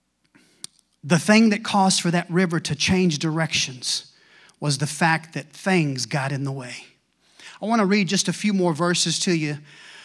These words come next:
Romans eight five says this, "For they that are after the flesh do mind the thi-, do mind the things of the flesh." But watch this, "But they that are after the Spirit," that's you and me, "the things of the Spirit."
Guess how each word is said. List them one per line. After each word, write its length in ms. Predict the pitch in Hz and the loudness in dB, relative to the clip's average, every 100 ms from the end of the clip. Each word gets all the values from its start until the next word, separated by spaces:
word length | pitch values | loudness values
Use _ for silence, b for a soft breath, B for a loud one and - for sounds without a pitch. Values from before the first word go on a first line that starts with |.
| B | B
Romans 380 | 160 208 196 180 208 | 4 6 6 4 4
eight 180 | 202 | 0
five 300 | - 208 202 | 0 2 4
says 300 | - 202 175 | 4 2 2
this, 280 | 180 180 - | 2 2 0
"For 300 | - 208 196 | -2 2 4
they 280 | 160 214 262 | 6 4 6
that 160 | 226 214 | 4 4
are 180 | 190 202 | 4 4
after 340 | 208 226 233 | 2 2 0
the 120 | 202 | 0
flesh 520 | 190 - 220 185 - 151 | 0 -2 -2 0 -2 2
do 180 | 190 | 2
mind 360 | 185 175 180 175 | 4 4 2 2
the 80 | 170 | -2
thi-, 300 | - 208 208 | -6 -6 -6
do 420 | 190 147 165 185 | -8 -6 -2 0
mind 540 | 170 175 175 160 165 170 165 | 2 2 2 2 0 -2 -6
the 120 | 165 | -8
things 460 | 151 175 165 165 156 | -6 -2 0 0 -2
of 280 | 185 202 | -10 -12
the 60 | 147 | -14
flesh." 580 | - 139 120 - - - b b b b | -14 -14 -14 -12 -12 -14 b b b b
But 120 | - | -8
watch 320 | 170 175 170 | -2 0 -2
this, 160 | 143 143 | -4 -6
"But 320 | 143 160 - | -6 -8 -2
they 500 | 180 190 214 247 240 160 | 4 6 6 2 -2 0
that 140 | 175 | 2
are 100 | 175 | 2
after 380 | 190 185 185 170 | 2 0 0 -4
the 100 | 151 | -2
Spirit," 540 | - - - 202 143 | -2 -2 -4 -4 -4
that's 260 | 170 175 - | -6 -6 -4
you 100 | 196 | -2
and 140 | 170 | -2
me, 280 | 180 135 107 b b b b b b b - | -2 -4 -8 b b b b b b b -4
"the 100 | 143 | -4
things 540 | 156 151 147 147 143 | 0 0 2 2 0
of 340 | 156 143 131 | -2 -4 -4
the 100 | 127 | -4
Spirit." 640 | 139 - - 190 143 - | 0 0 0 -4 -4 -10